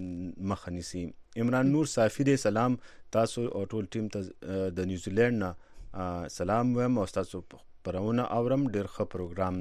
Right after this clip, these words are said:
دی. عطا کاکړ هم سلامونه، ا، را لېږلي دي. دغسې خماري جان چې دی، هغه هم سلامونه را لېږلي دي. وعلیکم السلام. خپل نظر را سره شریک کړئ چې په دې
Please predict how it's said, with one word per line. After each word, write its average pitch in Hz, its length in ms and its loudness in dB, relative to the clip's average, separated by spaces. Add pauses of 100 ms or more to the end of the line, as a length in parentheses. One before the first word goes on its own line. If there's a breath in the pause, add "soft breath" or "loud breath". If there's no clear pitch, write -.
(120)
دی. 82 120 -2 (260)
عطا 98 200 -2
کاکړ 107 360 0 (220)
هم 131 120 2
سلامونه، 117 560 2 (500 soft breath)
ا، 95 300 0
را 92 140 4
لېږلي 98 500 -2
دي. 117 120 4
دغسې 98 380 0 (160)
خماري 92 360 -2
جان 104 480 0
چې - 60 -6
دی، 101 280 2 (400 soft breath)
هغه 92 260 0
هم 110 100 -2
سلامونه 101 460 0
را 101 120 2
لېږلي 98 380 -2
دي. 107 60 -2
وعلیکم 92 640 -2
السلام. 101 440 0
خپل 147 240 0
نظر 127 260 2
را 104 100 4
سره 92 180 -4
شریک 101 320 -6
کړئ 104 100 -2
چې - 160 -12
په 95 60 -4
دې 101 100 0